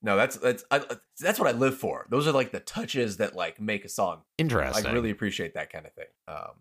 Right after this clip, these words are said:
Speaker 1: 'cause otherwise it's just like, you know, it's a four piece.
Speaker 2: Yeah.
Speaker 1: Um, is it, is Mastodon a four piece? I don't even know.
Speaker 2: Uh, Mastodon
Speaker 1: I'm assuming
Speaker 2: is five.
Speaker 1: Five,
Speaker 2: Wait,
Speaker 1: okay,
Speaker 2: no,
Speaker 1: sure.
Speaker 2: wait, are they
Speaker 1: There's a
Speaker 2: five? Hang
Speaker 1: keyboardist
Speaker 2: on.
Speaker 1: or something.
Speaker 2: Hang on.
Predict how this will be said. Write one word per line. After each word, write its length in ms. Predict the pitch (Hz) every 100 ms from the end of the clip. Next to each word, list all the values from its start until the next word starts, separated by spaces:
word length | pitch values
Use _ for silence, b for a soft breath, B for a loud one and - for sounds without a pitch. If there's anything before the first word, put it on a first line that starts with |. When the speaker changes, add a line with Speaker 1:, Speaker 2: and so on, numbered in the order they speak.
| _ -
Speaker 1:
'cause 80 | 220
otherwise 340 | 247 185 131
it's 80 | 123
just 200 | 131 -
like, 260 | 101 82 -
you 80 | 107
know, 160 | 78
it's 140 | 98 104
a 20 |
four 220 | 139 123
piece. 480 | - - - - - -
Speaker 2:
Yeah. 520 | 135 120 87 69 69 73 _
Speaker 1:
Um, 400 | 78 76 78 80 _
is 180 | 113 120
it, 120 | 214
is 160 | 202 208
Mastodon 400 | 208 208 196 190
a 40 |
four 180 | 196 202
piece? 220 | 202 196 117
I 60 |
don't 100 | 107
even 160 | 95 90
know. 340 | 92 78 - _ -
Speaker 2:
Uh, 720 | 165 170 180 196 202 190 190
Mastodon 760 | 170 185 214 180 190 185 180 180
Speaker 1:
I'm 40 |
assuming 260 | 175 151 160
Speaker 2:
is 360 | 151 139 120 202
five. 920 | - - - 107 107 107 117 127 127
Speaker 1:
Five, 240 | 131 117 131
Speaker 2:
Wait, 80 | 139
Speaker 1:
okay, 120 | 113
Speaker 2:
no, 40 | 95
Speaker 1:
sure. 180 | 156 156
Speaker 2:
wait, 140 | 139
are 100 | 170
they 100 | 190
Speaker 1:
There's 60 | -
a 20 |
Speaker 2:
five? 220 | 285 285 247
Hang 160 | 247
Speaker 1:
keyboardist 80 | 110
Speaker 2:
on. 60 | 80
Speaker 1:
or 40 |
something. 480 | - 123 127 123 120 _ -
Speaker 2:
Hang 180 | 151 113
on. 260 | 73 69